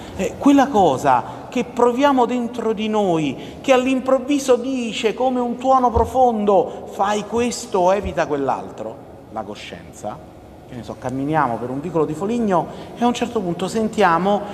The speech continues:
il grido di un bambino che piange, ci giriamo, c'è uno scatolone e c'è dentro un neonato abbandonato.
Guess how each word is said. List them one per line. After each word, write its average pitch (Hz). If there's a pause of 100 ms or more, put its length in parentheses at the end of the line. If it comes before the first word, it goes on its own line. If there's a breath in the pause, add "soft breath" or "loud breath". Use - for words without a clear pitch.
(100)
il 214
grido 247
di 220
un 214
bambino 220
che 190
piange, 160
ci 185
giriamo, 240
c'è 190
uno 214
scatolone 233
e 254
c'è 262
dentro 220
un 226
neonato 233
abbandonato. 175